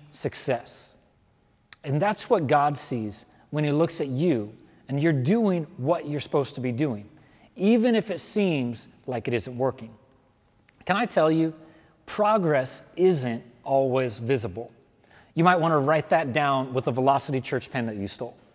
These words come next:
Come on, you know you've got eighty-three of them at home still. It's all right, just consider it a gift. But progress isn't always visible. Sometimes there are things going on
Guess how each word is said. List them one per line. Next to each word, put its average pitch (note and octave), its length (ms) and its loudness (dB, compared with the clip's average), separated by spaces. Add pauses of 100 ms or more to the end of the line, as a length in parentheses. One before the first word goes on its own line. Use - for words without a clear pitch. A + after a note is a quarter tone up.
(100)
Come C#3 120 -2
on, B2 200 0
you C#3+ 80 0
know C#3+ 160 2
you've C3 200 0
got C3 240 2
eighty-three B2+ 400 -2
of A#2 100 -2
them A#2+ 140 -4
at A#2+ 60 -10
home A2 220 -2
still. G#2 360 -4 (400)
It's - 160 -4
all D#3+ 100 4
right, C3 260 4 (120)
just - 300 -10
consider B2+ 420 -2
it A#2 100 0
a - 20 -2
gift. G#2+ 400 -6 (540)
But D3+ 240 0
progress F#3 840 4 (280)
isn't E3+ 560 2 (380)
always D3 760 2 (260)
visible. A#2+ 580 0 (440)
Sometimes G#3 580 2
there F3+ 120 2
are D3+ 140 6
things F#3 500 0
going E3 360 2
on D3+ 280 0